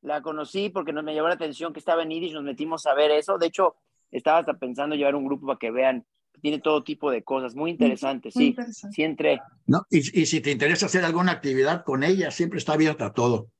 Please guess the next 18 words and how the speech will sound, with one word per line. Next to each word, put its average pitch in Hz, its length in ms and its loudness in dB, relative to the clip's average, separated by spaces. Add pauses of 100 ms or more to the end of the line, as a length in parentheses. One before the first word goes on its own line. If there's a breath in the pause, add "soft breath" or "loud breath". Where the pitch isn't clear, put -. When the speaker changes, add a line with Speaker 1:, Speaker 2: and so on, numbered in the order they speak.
(320)
Speaker 3:
Hace 131 280 2
actividades 123 480 2
con 107 120 -2
gente 131 300 0
de, 110 120 2
realmente 131 460 0
de 113 100 0
todo 131 180 4
el 139 100 4
país. 113 480 -2 (1000)
Puede 143 260 4
ser 147 160 2
una, 120 580 -2
una 135 220 4
buena 131 260 2
relación 107 460 0
para 101 160 -2
ustedes. 113 580 -2